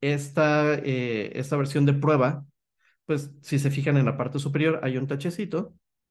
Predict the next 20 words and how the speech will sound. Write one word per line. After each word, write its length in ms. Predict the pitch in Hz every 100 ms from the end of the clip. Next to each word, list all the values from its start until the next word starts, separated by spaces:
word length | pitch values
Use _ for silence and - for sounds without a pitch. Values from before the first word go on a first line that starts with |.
| _ _ _ _ -
y 80 | 117
listo. 440 | 139 143 - _ _ _ _ _ _ _ _ _ _ _ _ _ _ _ _ _ _ _ _ _ _ _ _ _ _ _ _ _ _ -
Por 160 | 135
los 180 | 131 -
géneros 320 | 147 156 147
que 100 | 143
he 20 | 160
elegido, 560 | 160 202 185 175 180
nos 280 | 143 117 -
va 60 | 120
a 40 |
hacer 320 | - 143 - -
algunas 920 | 87 85 95 110 135 170 170 160 143
sugerencias 880 | 170 190 190 202 202 156 214 - -
y 160 | 143 180
entonces, 640 | 180 208 190 147 185 180
bueno, 240 | 120 104
pues 140 | - -
podemos 420 | 143 143 160 143
ir 300 | 139 147 143